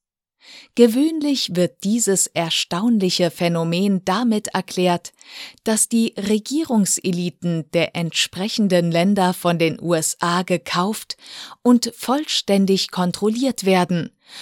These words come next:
und sich überhaupt nicht um ihre jeweilige eigene Heimat scheren. Dies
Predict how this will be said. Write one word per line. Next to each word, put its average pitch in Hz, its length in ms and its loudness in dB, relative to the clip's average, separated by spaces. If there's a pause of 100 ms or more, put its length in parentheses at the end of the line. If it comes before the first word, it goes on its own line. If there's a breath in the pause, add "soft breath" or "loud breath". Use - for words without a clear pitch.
(140 loud breath)
und 196 300 4
sich 170 340 2
überhaupt 165 720 -2
nicht - 360 -2
um 180 180 -2
ihre 170 360 0
jeweilige 175 920 0 (120)
eigene 196 600 0
Heimat 202 400 0
scheren. 170 640 0 (760 loud breath)
Dies 294 320 0